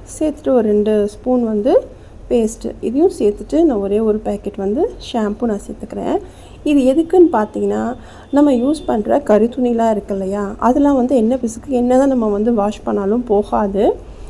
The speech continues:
நீங்க இது மாதிரி யூஸ் பண்ணி பாருங்க. அதுல இருக்க எண்ணெய் பிசுக்காகட்டும், அதுல இருக்கிற, அ, எல்லா வித கிருமியும் எல்லா வித அழுக்குமே நமக்கு போயிட்டு நல்லா வந்து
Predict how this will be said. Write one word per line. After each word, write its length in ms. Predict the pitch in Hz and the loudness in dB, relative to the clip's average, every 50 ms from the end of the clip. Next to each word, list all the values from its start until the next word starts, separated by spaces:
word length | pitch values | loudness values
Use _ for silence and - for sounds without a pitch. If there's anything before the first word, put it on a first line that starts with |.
| - - - - | -16 -18 -6 -2
நீங்க 200 | - 302 285 262 | 2 2 2 2
இது 200 | 254 247 254 277 | 2 2 2 2
மாதிரி 280 | 277 285 311 320 269 | 4 4 4 2 2
யூஸ் 180 | 262 247 262 - | 0 -2 -4 -2
பண்ணி 200 | - 220 220 220 | 0 0 0 0
பாருங்க. 480 | 220 - 202 196 190 208 214 208 233 240 | 0 -2 -2 -2 -2 -2 -2 -2 -2 -2
அதுல 240 | - 208 202 202 | -2 -2 -2 -2
இருக்க 220 | 196 202 214 - 262 | -2 -4 -2 0 0
எண்ணெய் 320 | 247 220 214 214 220 220 220 | 2 2 2 2 0 0 -2
பிசுக்காகட்டும், 760 | 214 208 - - - - 214 208 202 196 190 - 214 220 220 | -4 -8 -8 -10 -6 -2 -2 -2 -2 -4 -4 -2 0 2 2
அதுல 240 | 214 208 202 208 196 | 2 0 0 -2 -2
இருக்கிற, 460 | 196 208 - - 220 240 254 285 285 - - - - - - - - - - | -4 -4 -4 0 2 2 2 2 0 -4 -12 -14 -14 -14 -16 -16 -16 -10 -2
அ, 180 | - 247 226 220 | 0 2 2 4
எல்லா 300 | 233 214 208 220 240 240 | 4 4 4 6 4 4
வித 320 | 233 233 214 208 240 240 240 - | 4 2 0 0 0 -2 0 -2
கிருமியும் 520 | 247 226 240 247 240 233 233 233 240 240 | -2 0 0 2 2 2 2 2 2 2
எல்லா 280 | 220 208 202 208 220 220 | 4 4 4 4 4 2
வித 440 | 220 220 208 208 214 233 285 349 349 - - | 2 0 0 2 2 2 2 2 0 -2 0
அழுக்குமே 460 | - 254 247 277 285 - 262 247 262 | 2 2 2 2 0 0 2 4 4
நமக்கு 320 | 254 247 233 214 214 254 233 | 4 4 2 0 0 -2 -2
போயிட்டு 320 | 247 220 208 208 208 208 - | 2 6 6 6 6 4 -2
நல்லா 360 | 247 226 202 196 208 233 233 | -2 -2 0 0 2 2 2
வந்து 500 | 233 226 214 208 202 226 269 359 508 - | 2 2 0 0 4 4 4 4 4 2